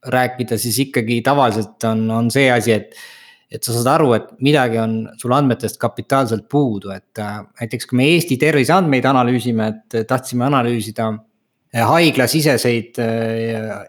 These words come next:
infektsioone digiloos olevate epikriiside pealt ja siis me saime aru, et, et ega neid haiglasiseseid ravimeid sinna epikriisidesse, vaat epikriis on siis tervisedokument, et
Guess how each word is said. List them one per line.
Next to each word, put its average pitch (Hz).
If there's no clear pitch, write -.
infektsioone 131
digiloos 123
olevate 117
epikriiside 117
pealt 110
ja 104
siis 107
me 117
saime 117
aru, 131
et, -
et 107
ega 117
neid 110
haiglasiseseid 120
ravimeid 107
sinna 113
epikriisidesse, 107
vaat 110
epikriis 110
on 98
siis 107
tervisedokument, 104
et 107